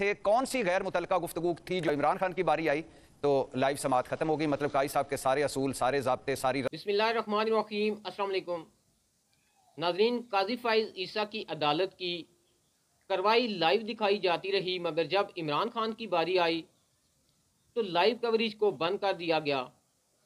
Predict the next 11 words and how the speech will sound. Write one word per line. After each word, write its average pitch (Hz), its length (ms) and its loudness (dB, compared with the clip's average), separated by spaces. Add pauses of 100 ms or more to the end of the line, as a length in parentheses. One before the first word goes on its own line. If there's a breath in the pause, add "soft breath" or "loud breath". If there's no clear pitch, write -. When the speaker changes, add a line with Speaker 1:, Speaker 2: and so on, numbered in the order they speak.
(300)
Speaker 2:
जबकि 170 540 -4 (560)
नून 214 200 0
लीग 240 260 -2
ने 247 140 4
इमरान 185 440 0
खान 214 280 -2
के 208 160 -2
ट्वीट 208 400 -6
को 202 80 0
सामने 190 380 -2
रखकर 160 460 -4